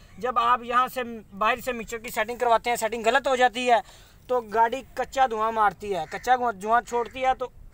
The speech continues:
इससे गाड़ी आपकी जो पक्का धुआं छोड़ना शुरू होती है, गाड़ी की सेटिंग ख़राब हो जाती है, गाड़ी का बैकअप नहीं बनता। तो चलें मैं बताता हूँ, सबसे पहले तो मैंने ये आपको बात समझा दी है, ये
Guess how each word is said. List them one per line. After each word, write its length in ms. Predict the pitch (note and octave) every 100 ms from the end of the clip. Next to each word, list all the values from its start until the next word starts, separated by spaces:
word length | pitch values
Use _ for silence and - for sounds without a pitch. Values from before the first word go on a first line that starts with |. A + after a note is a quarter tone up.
| -
इससे 320 | B3+ - C4 A#3
गाड़ी 480 | A3+ A3 B3 A#3+ - - - - - G3+
आपकी 360 | A3 G#3 A#3
जो 240 | G#3+ A#3+ B3 - -
पक्का 200 | - C4
धुआं 200 | A#3 A3+
छोड़ना 260 | G3+ A3 A3
शुरू 200 | G#3 A3+
होती 180 | G3+ G3
है, 100 | G#3
गाड़ी 240 | G3 G3+ A3+ G#3+ - -
की 80 | A#3
सेटिंग 340 | - G#3 A3 A3
ख़राब 320 | G3+ G#3 A3
हो 80 | G#3
जाती 220 | G3 F#3+
है, 100 | G#3
गाड़ी 200 | G3+ G3+
का 120 | G#3 F#3 - F3+
बैकअप 400 | G3 A3+ G#3+ G3
नहीं 240 | G3 G3+
बनता। 400 | F3 D#3 D#3+ D3 - - - - - A3
तो 160 | G#3+
चलें 280 | G#3+ B3+ D4
मैं 340 | C#4+ C#4 C#4+ B3
बताता 320 | B3+ B3 C4+
हूँ, 160 | B3+ B3+
सबसे 280 | B3 A#3 C4
पहले 260 | A#3+ A#3+
तो 80 | A#3+
मैंने 200 | A#3+ A#3
ये 100 | A3+
आपको 220 | A3 G#3+ A3
बात 200 | G3+ G3+
समझा 300 | G#3+ G3+ F#3
दी 120 | F#3+
है, 200 | A3 A3 G3+ - - E3
ये 240 | G#3